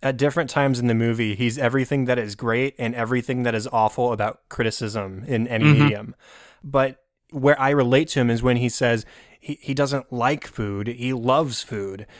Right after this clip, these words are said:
Speaker 1: Movie
Speaker 2: Mm-hmm.
Speaker 1: critics don't like movies, or they don't h-, love to hate on movies. They love movies. That's why they're making a career out of it. And that's the same with Ego here. He, he's a food critic because he loves food.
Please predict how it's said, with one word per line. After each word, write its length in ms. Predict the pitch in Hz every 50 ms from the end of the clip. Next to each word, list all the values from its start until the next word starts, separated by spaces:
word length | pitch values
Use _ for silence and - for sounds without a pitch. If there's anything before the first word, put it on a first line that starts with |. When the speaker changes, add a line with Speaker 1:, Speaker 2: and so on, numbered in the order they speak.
| - -
Speaker 1:
Movie 260 | - 151 151 156 160 131
Speaker 2:
Mm-hmm. 80 | - 139
Speaker 1:
critics 280 | 143 135 139 135 127
don't 300 | - - 131 127 127 123
like 440 | 131 127 117 110 120 139 143 - -
movies, 480 | 123 117 110 104 104 110 113 117 113 127
or 200 | 123 120 120 120
they 180 | 127 123 123 127
don't 260 | 127 127 127 123 - _ _ _ _ _ _
h-, 120 | - - - _ -
love 480 | 139 120 120 127 131 127 123 117 110 -
to 520 | - - 135 123 117 117 113 110 120 - _ -
hate 320 | - - - 131 160 -
on 160 | 143 117 107
movies. 280 | 110 107 107 117 117 117
They 120 | 123 127
love 400 | 123 117 123 139 156 143 120 113
movies. 340 | 123 143 180 175 127 104 101
That's 160 | 123 131 127
why 140 | 143 143 147
they're 260 | 143 143 127 123 - _ _ -
making 380 | - 131 135 139 - 147 131 131
a 60 | 127 117
career 400 | - - 120 120 143 180 175 139
out 160 | 110 110 113
of 80 | 110
it. 120 | 113 110 -
And 220 | 123 120 120 123
that's 160 | 135 139 135
the 80 | - 143
same 240 | - - 160 160 160
with 180 | 147 131 - -
Ego 320 | 147 151 180 - 139 117 110
here. 240 | 110 113 107 104
He, 200 | 107 117 135 135 _ - - - - - -
he's 180 | - 165 147
a 40 | 135
food 280 | - - 170 190 156 -
critic 280 | - 170 175 143 -
because 280 | - 131 - - 127 -
he 100 | - 113
loves 320 | 110 113 127 139 131 -
food. 360 | - - 160 151 131 110 104